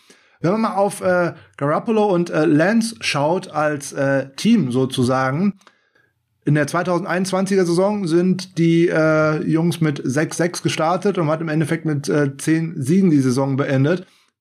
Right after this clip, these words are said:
Bei, äh, einem gewissen Alex Smith und, äh, einem Herrn Mahomes in der Hinterhand war das zweitausendsiebzehn übrigens bei den, äh, Chiefs genauso.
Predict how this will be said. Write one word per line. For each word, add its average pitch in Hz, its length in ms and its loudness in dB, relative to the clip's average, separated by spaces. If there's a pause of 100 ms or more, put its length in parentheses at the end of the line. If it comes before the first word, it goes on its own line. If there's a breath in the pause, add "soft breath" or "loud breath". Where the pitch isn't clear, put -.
Bei, 147 400 -2
äh, 170 60 -8
einem 151 360 0
gewissen 175 320 0
Alex 156 280 -2
Smith 220 300 2
und, 151 380 0
äh, 160 80 2
einem 143 560 0
Herrn 143 380 -2
Mahomes 151 480 0
in 151 100 2
der 139 100 4
Hinterhand 139 420 0
war 143 60 -2
das 135 140 -2
zweitausendsiebzehn 147 840 -2
übrigens 143 360 0
bei 139 220 0
den, 135 240 -2
äh, 139 180 0
Chiefs 147 300 0
genauso. 139 460 0